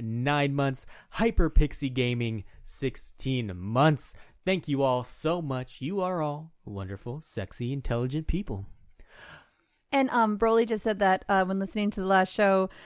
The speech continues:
Speaker 2: his coworkers were actually concerned about him when he started laughing hysterically at work. And that is, like, the best,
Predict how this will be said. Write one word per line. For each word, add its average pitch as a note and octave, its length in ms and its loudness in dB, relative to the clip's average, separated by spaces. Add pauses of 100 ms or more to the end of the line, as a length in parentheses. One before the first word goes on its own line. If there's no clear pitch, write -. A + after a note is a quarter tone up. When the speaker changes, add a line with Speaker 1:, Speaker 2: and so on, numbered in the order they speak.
(100)
Speaker 2:
his - 100 -14
coworkers G#3+ 500 4
were G#3 180 6
actually D#4+ 400 0
concerned C#4 400 4
about F#3+ 280 6
him F#3+ 220 4
when G3+ 120 0
he G3+ 60 2
started G#3+ 300 2
laughing G#3 440 2
hysterically F#3+ 680 2
at F3+ 160 2
work. E3+ 340 2 (120)
And G3 120 0
that G3 180 4
is, G3 140 0
like, G3 280 2
the F#3 180 2
best, - 560 -2